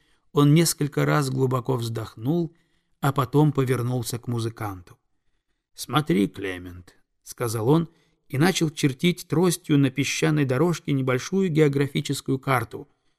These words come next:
Это Упланд. Вот тут из этой провинции выдвигается на юг мыс, изрезанный множеством заливов и бухт. А здесь из Сермланда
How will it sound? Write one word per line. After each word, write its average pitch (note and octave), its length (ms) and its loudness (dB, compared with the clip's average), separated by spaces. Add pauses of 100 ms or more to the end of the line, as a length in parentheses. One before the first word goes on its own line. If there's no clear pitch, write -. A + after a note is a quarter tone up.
(540)
Это D#3+ 600 2 (180)
Упланд. G#2+ 720 -4 (680)
Вот D3 400 0
тут F#3 280 4
из C#3+ 140 6
этой D#3 320 4
провинции D3+ 960 0 (400)
выдвигается D3 880 2
на E3+ 100 4
юг E3 280 2
мыс, D#3 680 4
изрезанный C#3 880 4 (260)
множеством C3 800 4
заливов B2+ 760 -2
и D3+ 100 -2
бухт. G#2+ 600 -8 (340)
А A2+ 240 4
здесь A#2 640 2
из A#2+ 240 0
Сермланда E3+ 920 4